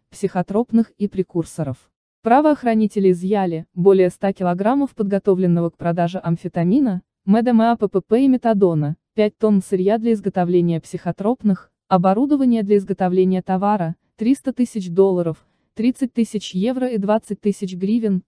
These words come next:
полученных преступным путем, говорится в сообщении.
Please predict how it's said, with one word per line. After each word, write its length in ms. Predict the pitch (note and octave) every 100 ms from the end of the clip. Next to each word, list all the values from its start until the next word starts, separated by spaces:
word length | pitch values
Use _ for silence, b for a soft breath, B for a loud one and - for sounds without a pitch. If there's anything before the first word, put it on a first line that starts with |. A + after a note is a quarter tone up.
| _
полученных 540 | G3 F#3 F#3+ G3 F3
преступным 500 | - E3 - - E3+
путем, 460 | D#3 D#3+ A#3 C#4 A#3 _ _
говорится 500 | F#3 F#3 F3+ G3+ -
в 40 | A3
сообщении. 840 | G3+ F#3+ - - D3+ D3 C#3+